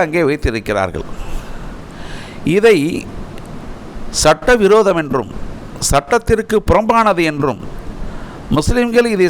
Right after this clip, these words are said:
செய்யக்கூடாத வேலையை செய்துவிட்டார்கள் என்பதாகவும் அவர்களை மிரட்டி அந்த ஊரில் இருந்த இருபத்தைந்து பேர்களை கைது செய்து அவர்கள் மீது வழக்கு பதிவு செய்து முதல் தகவல் அறிக்கையும் கொடுத்து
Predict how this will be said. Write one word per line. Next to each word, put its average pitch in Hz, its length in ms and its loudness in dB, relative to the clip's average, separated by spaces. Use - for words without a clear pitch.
செய்யக்கூடாத 214 600 4
வேலையை 180 400 4
செய்துவிட்டார்கள் 185 680 2
என்பதாகவும் 143 640 4
அவர்களை 156 440 4
மிரட்டி 139 480 2
அந்த 151 240 2
ஊரில் 214 420 4
இருந்த 160 260 2
இருபத்தைந்து 190 600 4
பேர்களை 170 480 2
கைது 165 360 2
செய்து 143 340 0
அவர்கள் 165 340 4
மீது 208 320 2
வழக்கு 214 380 4
பதிவு 170 300 2
செய்து 151 340 0
முதல் 190 400 2
தகவல் 165 320 4
அறிக்கையும் 156 480 0
கொடுத்து 127 360 0